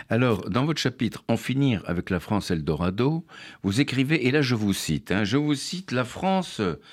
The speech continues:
prend des allures de bateau ivre. » Sans cap bien défini,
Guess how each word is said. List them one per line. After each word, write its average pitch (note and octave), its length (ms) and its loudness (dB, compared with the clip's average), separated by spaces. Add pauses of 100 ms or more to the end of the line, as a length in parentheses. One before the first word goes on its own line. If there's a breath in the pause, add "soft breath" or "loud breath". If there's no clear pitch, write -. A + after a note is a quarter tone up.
(280 loud breath)
prend D3 220 0
des A2+ 260 0
allures D3+ 300 0
de A2 100 -2
bateau C#3 540 0
ivre. » E2 600 2 (540 loud breath)
Sans G3 360 0
cap C#3 400 0 (100)
bien G2+ 200 2
défini, C3 580 0